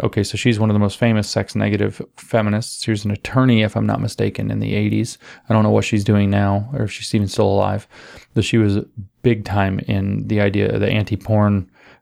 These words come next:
women against porn kind of feminist, anti-, and sex-negative movement. Catherine McKinnon has made the most explicit theoretical attempt to subsume sexuality under feminist thought. According to McKinnon, quote, "Sexuality is to feminism what work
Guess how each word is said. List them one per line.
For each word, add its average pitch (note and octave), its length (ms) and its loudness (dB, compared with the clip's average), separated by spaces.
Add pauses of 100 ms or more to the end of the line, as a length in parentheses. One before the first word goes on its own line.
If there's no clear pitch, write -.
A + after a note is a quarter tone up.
women G#2+ 220 4
against G2+ 320 0
porn G#2 300 0
kind G2 180 0
of F#2 80 -4
feminist, G2+ 460 -2
anti-, G#2+ 400 -4
and G#2+ 320 -4
sex-negative G#2 540 0
movement. G2+ 400 0 (500)
Catherine C#3 400 0
McKinnon A#2 460 0
has G#2 160 0
made G#2 200 2
the G#2+ 60 2
most G#2 220 0
explicit C#3 680 -4
theoretical G#2+ 560 2
attempt A2 440 -4
to B2 60 0
subsume B2+ 520 2
sexuality G#2 640 0
under A2+ 240 2
feminist G2 480 -2
thought. F2 320 -6 (720)
According A2 340 0
to G2 80 -4
McKinnon, A2 580 0
quote, C3 280 0
"Sexuality G#2+ 600 2
is G#2 140 0
to - 80 -8
feminism A2 500 2
what A2+ 160 2
work A#2 500 0